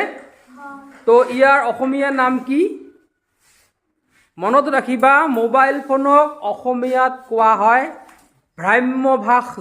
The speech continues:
যন্ত্ৰ। কি বুলি কোৱা হয়? ভ্ৰাম্যভাষ যন্ত্ৰ মানে হৈছে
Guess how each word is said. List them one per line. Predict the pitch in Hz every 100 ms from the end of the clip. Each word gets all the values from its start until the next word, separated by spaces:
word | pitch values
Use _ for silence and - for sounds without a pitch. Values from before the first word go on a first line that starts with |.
| 156
যন্ত্ৰ। | 175 175 170 175 180 156 120 104 - _
কি | 262
বুলি | 262 285 285
কোৱা | 262 254
হয়? | 285 349 - - - 285 311 320 339 349 349 359 339 339 330 339 311 285 285 294 302 - - - - -
ভ্ৰাম্যভাষ | 170 196 240 254 262 277 233 269 277 - 185
যন্ত্ৰ | 208 226 220 262 247 233
মানে | 226 220
হৈছে | 214 214